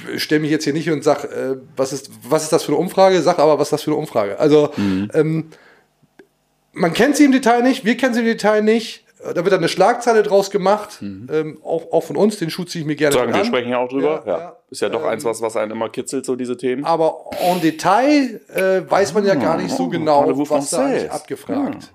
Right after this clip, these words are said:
Speaker 2: Ja, en Detail.
Speaker 1: wurde.
Speaker 2: Hm.
Speaker 1: Äh,
Speaker 2: Oh.
Speaker 1: deswegen
Speaker 2: Ja.
Speaker 1: finde ich's gut, dass Werder sich damit auseinandersetzt, wie Clemens Fritz es ja auch sagt, aber f-, vielleicht darf man das auch einfach nicht überbewerten. Aber ist ja, klar, da gibt's diese Befragung und das macht erstmal was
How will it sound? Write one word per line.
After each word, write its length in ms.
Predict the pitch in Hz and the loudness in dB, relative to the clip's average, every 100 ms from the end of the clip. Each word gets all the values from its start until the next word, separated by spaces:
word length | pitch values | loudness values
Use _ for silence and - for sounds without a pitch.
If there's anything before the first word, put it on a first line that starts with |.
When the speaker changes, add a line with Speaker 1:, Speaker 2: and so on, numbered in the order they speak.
| - | -8
Speaker 2:
Ja, 60 | 120 | -6
en 160 | 139 | -4
Detail. 260 | 131 117 120 | -6 -6 0
Speaker 1:
wurde. 360 | 131 - 95 107 - - | 2 2 0 -6 -14 -8
Speaker 2:
Hm. 280 | 254 277 | -6 -6
Speaker 1:
Äh, 300 | - 135 135 - | -6 -6 -6 -6
Speaker 2:
Oh. 80 | 170 | -4
Speaker 1:
deswegen 1000 | 180 185 165 196 220 233 240 247 247 233 175 | -2 -2 -2 -2 -2 -4 -4 -4 -4 -6 -6
Speaker 2:
Ja. 180 | 175 - _ _ _ _ _ - | -10 -12 _ _ _ _ _ -4
Speaker 1:
finde 180 | 185 160 | 0 0
ich's 100 | - | 2
gut, 220 | 233 247 | 4 4
dass 140 | 160 | 4
Werder 140 | 190 165 | 4 4
sich 100 | 170 | 2
damit 220 | 160 147 | 2 2
auseinandersetzt, 760 | 143 139 185 277 262 277 - - | 0 2 2 4 2 0 -4 -10
wie 60 | |
Clemens 280 | 160 170 156 | -6 -6 -6
Fritz 160 | 180 - | -8 -8
es 80 | - | -4
ja 80 | 135 | -2
auch 120 | 196 | 0
sagt, 360 | 185 185 180 | 0 0 -2
aber 180 | - 139 | -6 -6
f-, 120 | - - 147 - - _ | -8 -14 -18 -18 -20 _
vielleicht 460 | - 131 143 143 123 107 - | -12 -6 -6 -6 -12 -12 -8
darf 200 | 117 143 | -6 -4
man 60 | |
das 120 | 131 123 | -4 -4
auch 100 | 120 | -4
einfach 200 | 127 127 | -6 -6
nicht 120 | 131 | -6
überbewerten. 380 | 156 127 117 104 | -4 -2 -2 -2
Aber 160 | 143 165 | -2 0
ist 140 | 160 | 0
ja, 60 | 185 | -2
klar, 500 | 139 131 - 285 - | -2 -4 0 0 -2
da 60 | 135 | -6
gibt's 160 | 202 | -8
diese 140 | 196 165 | -4 -2
Befragung 480 | 156 - 147 196 240 | 0 2 2 2 0
und 60 | 185 | -4
das 120 | - | -2
macht 240 | 190 - | -2 -2
erstmal 380 | - 160 190 180 | -4 -4 -2 0
was 400 | 156 - - - | 0 -2 -8 -16